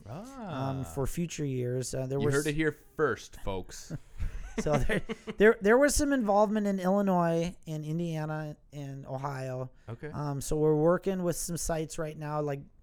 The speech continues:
Speaker 1: just the beginning steps
Speaker 2: Yeah, yeah, yeah.
Speaker 1: to get
Speaker 2: Mm-hmm.
Speaker 1: our foot in the door. Um, but ninety percent of what we do is all on the East Coast, which is where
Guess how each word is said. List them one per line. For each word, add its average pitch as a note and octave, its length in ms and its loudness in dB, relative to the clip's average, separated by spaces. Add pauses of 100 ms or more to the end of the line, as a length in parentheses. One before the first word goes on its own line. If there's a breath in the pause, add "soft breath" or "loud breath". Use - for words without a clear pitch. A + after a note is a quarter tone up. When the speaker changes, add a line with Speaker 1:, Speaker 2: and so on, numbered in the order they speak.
(200 soft breath)
Speaker 1:
just E3+ 400 2
the F#3 60 -2
beginning D#3+ 440 -4
steps - 580 -6
Speaker 2:
Yeah, G#2 100 -6
yeah, F#2+ 160 -8
yeah. F2+ 160 -10 (120)
Speaker 1:
to D#3+ 100 -4
get D#3 140 -2
Speaker 2:
Mm-hmm. D3+ 80 2
Speaker 1:
our D3+ 80 2
foot - 240 -2
in D#3 40 -14
the C#3 80 -6
door. A#2 400 -6 (220)
Um, B2 500 -12 (880 soft breath)
but D3+ 360 2 (260)
ninety E3+ 600 -2
percent F3 340 -2
of D3+ 80 -2
what D#3 180 0
we D3 100 -2
do C#3+ 260 0
is B2+ 160 -2 (100)
all C#3+ 280 2
on D3 140 2
the C#3 180 -8
East B2 220 -2
Coast, A#2 400 -4
which A#2 220 -6
is A#2+ 160 -6
where A#2 440 -4